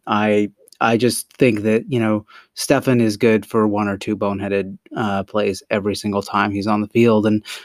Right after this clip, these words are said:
um, I just prefer my goalkeeper to not be like that. So, um, it, I'm glad that, I'm glad that Turner, um, I'm, um, was able to, you know, sort of play more of a possession game and, uh, and make a good impact like that. Absolutely.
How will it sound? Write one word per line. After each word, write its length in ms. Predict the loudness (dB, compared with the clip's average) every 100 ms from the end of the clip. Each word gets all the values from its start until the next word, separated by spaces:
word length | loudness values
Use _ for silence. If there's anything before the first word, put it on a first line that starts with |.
| _ -2
um, 280 | 2 2 2
I 100 | 0
just 220 | 0 -2
prefer 500 | -4 0 2 4 2 0
my 100 | -2
goalkeeper 520 | 2 0 0 -4 -4
to 140 | -6 -2
not 240 | -2 -2
be 120 | -2
like 220 | -2 -2 -6 -8
that. 220 | -8 -8 -12
So, 360 | -6 -4 -4 -6 -20 -20 _ _
um, 340 | -4 -2 -4 -6 0
it, 200 | 2 2 2
I'm 200 | 2 4
glad 260 | 2 4
that, 220 | 4 2 -2 -2
I'm 140 | 0
glad 200 | 2 2
that 140 | -2
Turner, 520 | -2 -2 0 0 -2 -8 -6
um, 540 | -4 -4 -4 -6 -10 -6
I'm, 220 | -2 -2 -2 -2
um, 240 | -2 -2 -2
was 180 | 2
able 240 | 2 2 0
to, 280 | 0 0 0 -6 -20 _
you 100 | -2
know, 80 | -2
sort 180 | 0 -2
of 100 | -2
play 220 | 0 2
more 260 | 2 2 2
of 80 | -2
a 40 |
possession 460 | -4 -2 -2 -2 0
game 340 | 0 0 -2
and, 180 | -2 -4 -12 -14 -4
uh, 240 | 0 0 0
and 120 | -2
make 140 | -2
a 80 | -2
good 140 | -2 0
impact 460 | -2 -2 -6 -4
like 200 | -8 -4
that. 240 | -2 -2 -2
Absolutely. 760 | -4 -4 -4 -4 -4 -4 -6